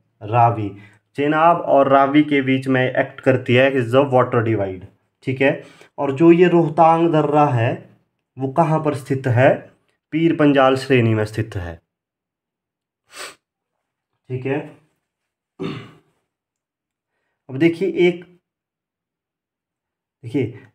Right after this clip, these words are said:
झांसकर और पीर पंजाल, ठीक है। जब झांसकर और पीर पंजाल जम्मू कश्मीर के पास,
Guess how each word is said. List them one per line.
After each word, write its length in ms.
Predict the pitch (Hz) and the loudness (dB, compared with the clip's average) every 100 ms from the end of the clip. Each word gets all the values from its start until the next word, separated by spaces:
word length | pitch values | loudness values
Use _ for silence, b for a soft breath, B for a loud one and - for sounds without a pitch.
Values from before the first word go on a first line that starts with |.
| 120 | -6
झांसकर 680 | 123 143 151 - 196 190 196 - - _ _ _ _ _ _ _ _ _ _ _ _ _ _ _ _ _ _ _ _ _ _ _ _ _ _ | -2 0 -2 0 4 4 2 -10 -20 _ _ _ _ _ _ _ _ _ _ _ _ _ _ _ _ _ _ _ _ _ _ _ _ _ _
और 280 | 143 143 110 - - _ _ _ _ _ _ _ _ _ _ _ _ _ _ _ _ _ _ | -2 -2 -2 -8 -16 _ _ _ _ _ _ _ _ _ _ _ _ _ _ _ _ _ _
पीर 260 | 165 175 180 170 | -4 0 0 2
पंजाल, 460 | 156 131 107 92 82 - _ _ _ _ _ _ _ _ - | 2 4 2 0 -8 -20 _ _ _ _ _ _ _ _ -12
ठीक 120 | 120 | -4
है। 80 | 147 151 B B - | -4 -4 B B -4
जब 200 | 156 139 | -4 0
झांसकर 540 | 139 143 135 - 185 | 0 0 -2 2 2
और 260 | - 151 151 151 | 4 4 2 0
पीर 300 | - 170 170 165 | 0 2 2 2
पंजाल 500 | 147 120 101 92 90 _ _ _ _ - | 2 4 2 0 -10 _ _ _ _ -16
जम्मू 460 | 113 160 185 185 190 | -2 0 2 2 2
कश्मीर 540 | 180 - 160 165 175 | 0 -2 0 2 2
के 120 | 165 156 | 0 0
पास, 400 | 135 117 113 | 2 2 0